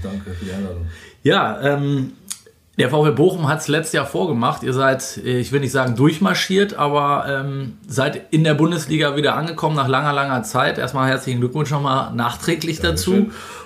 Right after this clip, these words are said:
Speaker 2: Und, ähm, die Frage ist, ist es nicht einfach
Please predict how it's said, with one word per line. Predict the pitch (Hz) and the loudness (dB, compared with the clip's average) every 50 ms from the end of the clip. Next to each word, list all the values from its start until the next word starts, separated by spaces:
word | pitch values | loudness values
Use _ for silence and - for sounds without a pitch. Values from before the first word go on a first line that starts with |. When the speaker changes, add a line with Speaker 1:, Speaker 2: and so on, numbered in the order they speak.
| - - - | -20 0 4
Speaker 2:
Und, | 151 156 156 156 156 156 156 - 151 | 4 6 6 6 6 4 4 6 6
ähm, | 151 147 143 143 143 143 143 143 139 139 - - - - - | 6 6 6 6 4 4 4 4 2 0 -2 -6 -12 -20 -20
die | - - 139 131 120 | -8 -2 0 0 2
Frage | - 120 120 139 151 151 156 | 2 0 0 2 2 2 0
ist, | - - 156 160 160 - - - - - - _ _ _ | 0 2 2 2 2 0 -4 -8 -10 -14 -18 _ _ _
ist | - 143 143 135 | -2 -2 0 0
es | 147 139 135 | 0 0 0
nicht | 147 135 123 - | 0 -2 -2 -2
einfach | 135 135 127 120 135 131 - - - - - | -2 -2 -2 0 0 0 0 0 -4 -8 -14